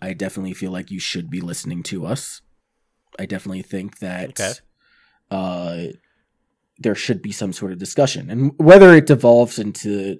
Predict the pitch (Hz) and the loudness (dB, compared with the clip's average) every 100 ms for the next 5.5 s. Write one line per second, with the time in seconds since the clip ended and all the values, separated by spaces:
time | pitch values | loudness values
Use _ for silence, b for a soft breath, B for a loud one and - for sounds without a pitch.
0 | - 110 - - - 120 110 107 101 98 | -8 -8 -8 -12 -8 -4 -4 -2 -4 -6
1 | 95 - - - 139 110 101 95 113 95 | -8 -10 -6 2 2 2 -6 -8 -8 -8
2 | 92 90 B B B B 120 104 95 92 | -8 -12 B B B B -2 0 -2 -8
3 | 80 - 95 90 101 80 - - 95 - | -8 -8 -8 -6 -8 -8 -12 -14 -14 -12
4 | 98 _ _ 110 107 - 131 127 131 113 | -16 _ _ -8 -6 -2 0 2 0 0
5 | 101 101 95 90 _ | -4 -8 -10 -10 _